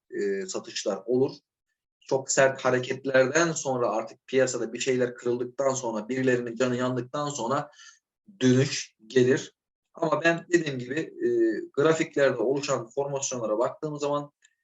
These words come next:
e, piyasa bir hazırlık içerisinde.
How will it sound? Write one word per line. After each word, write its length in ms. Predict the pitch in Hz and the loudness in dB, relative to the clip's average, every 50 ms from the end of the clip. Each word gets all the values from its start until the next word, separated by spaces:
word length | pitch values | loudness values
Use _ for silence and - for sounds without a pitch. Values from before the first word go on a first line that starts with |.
| _ _ _ - - | _ _ _ -4 0
e, 40 | 113 110 110 110 110 110 107 104 101 98 95 101 101 - - - - _ - | 0 2 2 2 2 2 0 0 -2 -4 -6 -6 -6 -8 -10 -12 -14 _ -2
piyasa 460 | - 240 202 165 - - 170 170 170 | 2 4 4 4 4 2 2 0 0
bir 60 | 170 | 0
hazırlık 420 | 143 156 147 131 156 156 160 170 170 | 0 0 2 2 2 2 2 0 0
içerisinde. 800 | - - 175 165 156 151 - - 156 156 156 156 165 185 185 | 0 0 0 0 0 -2 -8 -10 -10 -10 -8 -8 -8 -8 -10